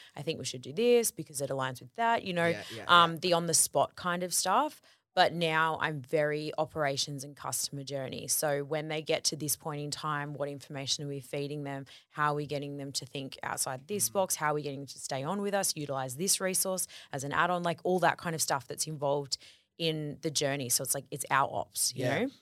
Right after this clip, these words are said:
Speaker 2: And, and these ideas that come to you, do you feel like you're more of an intuitive person, or are you really heavy in market research and looking for opportunities, or is it a balance between the two?
Speaker 1: Uh, I mean, I'm not unaware of what's happening around
Speaker 2: Yeah.
Speaker 1: me and in spaces as well. I'm really heavy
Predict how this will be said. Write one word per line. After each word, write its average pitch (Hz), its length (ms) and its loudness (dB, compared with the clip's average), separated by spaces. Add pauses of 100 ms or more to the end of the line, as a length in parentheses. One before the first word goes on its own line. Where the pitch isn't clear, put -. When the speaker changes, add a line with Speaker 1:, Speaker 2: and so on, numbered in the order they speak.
(140)
Speaker 2:
And, 170 120 -2
and 180 140 2
these 220 160 4
ideas 160 540 6
that 147 120 2
come 131 220 -2
to 127 100 -8
you, 127 60 -4
do 135 80 -4
you 160 80 0
feel 202 180 0
like 180 200 4
you're 156 100 0
more 143 160 2
of 127 80 -2
an 139 60 0
intuitive 165 480 2
person, 160 360 4
or 139 180 4
are - 20 4
you 139 180 0
really 143 200 4
heavy 131 240 0
in 123 60 0
market 123 300 -2
research 117 440 -4
and 120 220 -6
looking 127 220 -6
for 120 160 -4
opportunities, 117 580 -6
or 113 120 -6
is 117 100 -8
it 120 80 -8
a 113 60 -8
balance 113 340 -6
between 113 260 -10
the 104 60 -8
two? 110 280 -8 (120)
Speaker 1:
Uh, 226 420 6
I 220 60 4
mean, 220 340 4
I'm 208 140 4
not 208 220 4
unaware 185 680 6
of 160 100 0
what's 170 200 2
happening 160 340 0
around 147 400 -2
Speaker 2:
Yeah. - 80 -4
Speaker 1:
me 165 140 -2
and 151 100 -4
in 147 140 -2
spaces 139 580 0
as 139 160 -4
well. 143 420 2
I'm 180 140 -4
really 160 400 4
heavy 143 540 -6